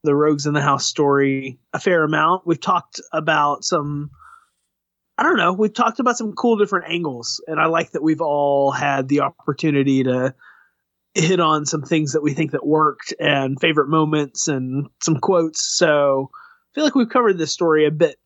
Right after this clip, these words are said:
a bit better maybe than, uh, maybe one of the last, uh, the last couple where we might have hit on some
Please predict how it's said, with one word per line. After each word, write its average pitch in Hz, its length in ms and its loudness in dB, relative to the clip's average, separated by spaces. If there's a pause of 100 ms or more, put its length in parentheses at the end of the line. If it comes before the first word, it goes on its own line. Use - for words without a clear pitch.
a 165 60 -4
bit 202 260 -2
better 185 280 2
maybe 156 560 0
than, 143 360 -4 (580)
uh, 131 560 2 (340)
maybe 190 220 0
one 175 180 2
of 160 60 2
the 156 80 2
last, 156 520 -2
uh, 151 200 -4
the 156 100 0
last 175 300 0
couple 156 420 0
where 147 140 2
we 151 160 0
might 147 320 2
have 135 220 0 (380)
hit 220 120 2
on 185 200 0
some 147 580 -4